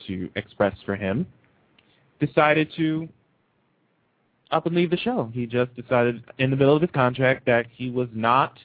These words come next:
going to play out the story anymore, and he decided to quit the show. There have been speculating reports as to why Chris decided to leave the program. Uh, majority of the reason, or majority of the opinions from everybody,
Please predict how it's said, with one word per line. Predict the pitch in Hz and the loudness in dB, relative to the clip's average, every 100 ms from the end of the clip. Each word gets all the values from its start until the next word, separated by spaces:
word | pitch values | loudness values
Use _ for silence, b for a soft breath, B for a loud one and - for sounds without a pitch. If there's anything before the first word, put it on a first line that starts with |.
| _ b b b b b b _ | _ b b b b b b _
going | - 135 131 135 | 2 4 4 2
to | - | 0
play | - 127 131 | 2 4 4
out | 120 120 - | 2 0 0
the | |
story | 123 123 117 120 | -8 -4 -4 -4
anymore, | 123 113 120 | -6 -4 -4
and | 127 | -6
he | 127 | -10
decided | 135 110 104 107 | -10 -6 -6 -8
to | - | -10
quit | 101 - | -12 -12
the | - | -8
show. | 107 87 - _ _ _ _ - | -4 -4 -8 _ _ _ _ -2
There | 135 143 143 | 4 6 6
have | 135 | 0
been | 143 139 131 | -2 -2 -4
speculating | - 151 170 156 151 151 | -2 -2 0 2 2 0
reports | 143 135 147 196 _ _ _ | -2 2 2 0 _ _ _
as | 135 123 - - | -4 -4 -6 -10
to | 110 98 92 | -10 -10 -8
why | 127 117 123 165 190 _ _ _ _ _ _ | -2 0 2 0 -4 _ _ _ _ _ _
Chris | - 156 156 | -4 -4 -4
decided | 160 170 170 156 | -6 -2 -2 -2
to | 156 | 0
leave | 156 | 0
the | 156 | 0
program. | - 156 151 156 165 175 - | 2 2 0 -2 -2 -4 -2
Uh, | 123 120 - 127 - | -2 -2 -4 -14 -8
majority | 131 131 147 170 180 190 | -6 0 2 2 2 -2
of | 143 143 131 123 | 0 0 -2 -8
the | 120 | -6
reason, | 120 117 117 117 113 - b b b _ | -4 -6 -6 -6 -8 -14 b b b _
or | 117 120 | -2 -2
majority | 113 120 127 127 127 123 120 | -2 -2 2 4 2 0 0
of | 120 117 110 | 2 2 0
the | 113 113 | -4 -4
opinions | 110 135 147 131 110 107 | -6 -4 -2 0 -2 0
from | 113 107 | -2 2
everybody, | 113 104 104 104 104 | 0 2 4 4 2